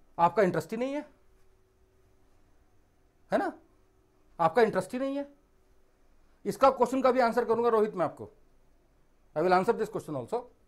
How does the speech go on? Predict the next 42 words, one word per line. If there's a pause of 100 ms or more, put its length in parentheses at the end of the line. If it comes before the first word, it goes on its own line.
(100)
जो
आपने
question
पोस्ट
किया,
मैं
answer
करूंगा
इसका
भी। (340)
आने, (440)
चलने
दो
कहानी
को। (340)
Second
क्राइटेरिया
is
interest, (800)
कि
आप
क्या
जि-,
जो
सब्जेक्ट
रखना
चाहते
हैं,
चाहे
वो
technical
है, (400)
चाहे
वो
general
है, (640)
उसमें
आपका
interest
पढ़ने
में
है।